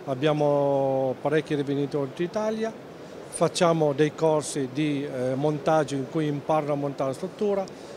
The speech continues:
non si spreca niente durante il montaggio, quello che si taglia si, eh, riadopera a fare le scale,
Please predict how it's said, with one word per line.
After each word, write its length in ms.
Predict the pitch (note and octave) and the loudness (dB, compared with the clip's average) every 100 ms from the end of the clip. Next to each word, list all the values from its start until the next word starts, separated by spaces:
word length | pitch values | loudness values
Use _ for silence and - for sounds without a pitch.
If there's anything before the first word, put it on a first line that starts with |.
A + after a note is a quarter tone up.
| - - E3+ | -14 -10 0
non 220 | F3 G#3+ | 4 4
si 160 | - F#3 | 4 0
spreca 420 | - F3+ F3+ E3+ | 0 0 2 2
niente 500 | E3 F3 F3 D#3+ D3+ | 2 2 2 0 -2
durante 320 | C#3+ D#3 D3 | 0 0 0
il 60 | C#3+ | -2
montaggio, 580 | C#3+ C#3 F3 F3+ F#3 G3 - - - - | -2 0 0 0 -2 -6 -10 -16 -10 2
quello 180 | E3+ | 4
che 100 | E3 | 4
si 280 | E3 F3 D#3+ | 0 0 0
taglia 340 | C#3+ E3+ D#3 D3 | 2 4 4 0
si, 320 | - F3 E3+ | -2 0 0
eh, 380 | E3+ C#3+ C#3+ C#3+ | 0 0 0 0
riadopera 520 | D3+ D3 D#3+ D#3 D3 | 2 2 2 2 0
a 40 | |
fare 160 | C#3 C3+ | -2 -4
le 80 | B2+ | -4
scale, 520 | - F3 D#3+ D#3 | 0 2 2 2